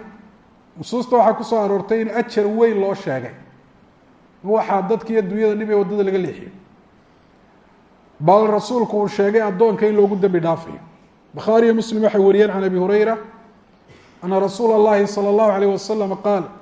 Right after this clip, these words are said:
baynamaa rajulun yamshi bitariiqin wajada ghusna shawkin, fa akhadahu fa shakara Allahu lahu fa ghafara lahu. Nin waddo maraya ayaa wuxuu arkay laan qodax leh oo waddada taalla,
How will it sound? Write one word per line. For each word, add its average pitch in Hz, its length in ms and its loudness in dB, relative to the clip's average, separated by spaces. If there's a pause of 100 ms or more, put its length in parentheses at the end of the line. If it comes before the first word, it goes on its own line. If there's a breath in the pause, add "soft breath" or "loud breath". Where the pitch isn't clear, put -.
(460)
baynamaa 214 440 2
rajulun 208 300 -2
yamshi 214 380 0
bitariiqin 196 720 -4
wajada 196 460 0
ghusna 196 420 -6
shawkin, - 400 -6 (960 soft breath)
fa 180 220 -2
akhadahu 208 720 0
fa 190 160 -8
shakara 208 380 -2
Allahu 196 340 2
lahu 208 220 2
fa 185 140 -8
ghafara 180 360 -6
lahu. 160 140 -8 (1080)
Nin 214 120 -4
waddo 208 320 0
maraya 214 640 0
ayaa 196 180 -2
wuxuu 208 260 0
arkay 202 420 -2 (1120)
laan 202 400 2
qodax 196 340 -2
leh 208 300 -2 (880)
oo 170 140 -4
waddada 190 420 0
taalla, 180 560 0